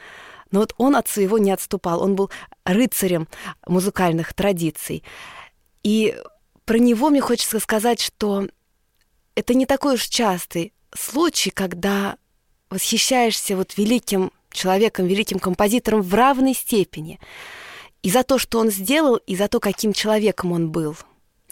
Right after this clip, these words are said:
Он был великим человеком. Тут без пафоса не обойтись, но это, это правда. А если действительно вспомнить, что мы все мы из детства, и, как психологи говорят, детство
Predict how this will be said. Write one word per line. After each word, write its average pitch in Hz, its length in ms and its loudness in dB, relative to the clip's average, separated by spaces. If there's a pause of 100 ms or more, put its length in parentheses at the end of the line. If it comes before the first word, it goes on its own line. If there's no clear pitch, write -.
(400)
Он 202 120 2
был 220 140 4
великим 220 400 0
человеком. 180 520 -2
Тут 190 140 -2
без 170 360 -2 (140)
пафоса 202 440 -2
не 185 100 2
обойтись, 180 540 -2
но 175 100 -2
это, 170 240 -6
это 175 240 -4
правда. 156 460 -8 (480)
А 185 120 2
если 208 380 0
действительно 180 680 0
вспомнить, 170 440 0
что - 180 -6
мы 165 60 -2
все 165 200 -4
мы 160 160 -2
из 156 100 -6
детства, 214 460 0
и, 160 40 -2
как - 200 -10
психологи 180 480 0
говорят, 170 320 -2
детство 160 480 -4